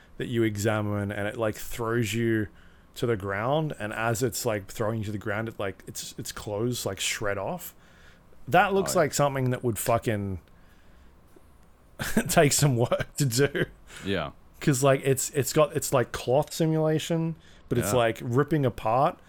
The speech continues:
Speaker 1: while this person is transforming into a necro, whatever the fuck they called, necromorph.
Speaker 2: Necromorph, yeah.
Speaker 1: Um, yeah.
Speaker 2: Mm.
Speaker 1: When I saw that, I was like, "Okay, that's some shit." Someone spent a lot of time doing that.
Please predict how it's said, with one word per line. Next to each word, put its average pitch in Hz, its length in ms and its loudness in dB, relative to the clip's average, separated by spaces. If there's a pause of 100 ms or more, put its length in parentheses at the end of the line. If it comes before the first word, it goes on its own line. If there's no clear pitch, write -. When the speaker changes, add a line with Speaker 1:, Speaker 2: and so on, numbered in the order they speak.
(220)
Speaker 1:
while 120 500 4 (800)
this 127 200 0
person 131 460 4
is 117 120 -2
transforming 120 720 -2
into 117 640 0 (920)
a 120 60 -2
necro, 117 580 2
whatever 113 220 2
the 107 60 -6
fuck 123 220 0
they 127 100 0
called, 143 480 -2
necromorph. 123 560 0
Speaker 2:
Necromorph, 90 640 -8 (300)
yeah. 110 480 4
Speaker 1:
Um, 101 220 -2 (800)
yeah. 107 360 2 (640)
Speaker 2:
Mm. 117 160 -10
Speaker 1:
When 127 140 4
I 127 80 4
saw 131 180 2
that, 117 120 2
I - 40 -2
was 107 80 -2
like, 107 140 0
"Okay, 120 340 2
that's 120 260 2
some 101 300 -6
shit." 107 320 -6 (220)
Someone 117 340 0
spent 104 240 -2
a 101 60 -2
lot 101 100 0
of 98 80 -2
time 101 240 -4
doing 95 220 -4
that. 104 240 -2